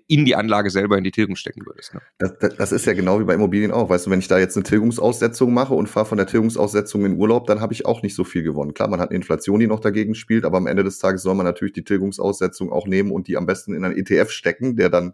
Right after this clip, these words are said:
Speaker 1: Ja, ja.
Speaker 2: mehr Rendite macht als das, was man an Zinsen zahlt, weil man dadurch natürlich die Laufzeit verkürzt. Aber das ist, das ist es ja immer, ne? Also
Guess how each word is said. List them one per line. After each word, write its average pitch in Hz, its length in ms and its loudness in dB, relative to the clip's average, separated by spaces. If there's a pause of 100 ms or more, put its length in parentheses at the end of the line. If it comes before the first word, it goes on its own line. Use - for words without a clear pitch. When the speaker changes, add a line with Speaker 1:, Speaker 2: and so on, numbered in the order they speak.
(140)
Speaker 1:
Ja, 110 140 -2
ja. 101 240 -2 (320)
Speaker 2:
mehr 110 200 4
Rendite 101 360 0
macht 98 240 0
als 95 100 0
das, 101 200 0
was 104 120 -2
man 98 100 0
an 90 120 0
Zinsen 120 320 0
zahlt, 101 340 2
weil 98 80 2
man 98 140 0
dadurch 98 260 2
natürlich 107 240 -4
die 107 60 -2
Laufzeit 120 400 2
verkürzt. - 440 -4
Aber 78 80 -8
das 92 100 -14
ist, 98 140 -10
das 95 140 -8
ist 117 140 -10
es 117 100 -8
ja 98 80 -2
immer, 98 280 -2
ne? 87 120 -6
Also 95 300 -2